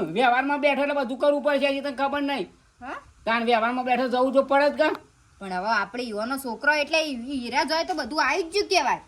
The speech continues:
Speaker 1: હીરા જોઈને પછી એટલે કાલ ઉઠીને આપણા લોકો આવે છે એમ કે, કે તમારા બાપુને આયા હતા ને અમે તમારી નહીં આવતા તો આપણે શું કરવાનું કે જેમ?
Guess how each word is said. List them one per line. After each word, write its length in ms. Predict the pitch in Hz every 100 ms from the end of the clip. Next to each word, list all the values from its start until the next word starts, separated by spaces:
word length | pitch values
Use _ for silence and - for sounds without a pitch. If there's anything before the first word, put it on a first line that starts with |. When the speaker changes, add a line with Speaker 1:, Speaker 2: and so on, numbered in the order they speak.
| _ - -
Speaker 1:
હીરા 240 | 269 311
જોઈને 220 | 311 320 311
પછી 160 | 294
એટલે 140 | 302 302
કાલ 180 | 311
ઉઠીને 220 | 294 302 294
આપણા 240 | 294 311
લોકો 240 | 302 294
આવે 260 | 302 302 302
છે 80 | 302
એમ 80 | 294
કે, 80 | 285
કે 100 | 285
તમારા 260 | 277 285
બાપુને 440 | 277 277 294 294 285
આયા 160 | 285
હતા 140 | 277 277
ને 80 |
અમે 140 | 254 269
તમારી 320 | 269 262 285
નહીં 240 | 285 285
આવતા 180 | 285 262
તો 80 | 254
આપણે 180 | 247 277
શું 100 | 262
કરવાનું 300 | 240 233 226
કે 100 | 233
જેમ? 200 | 247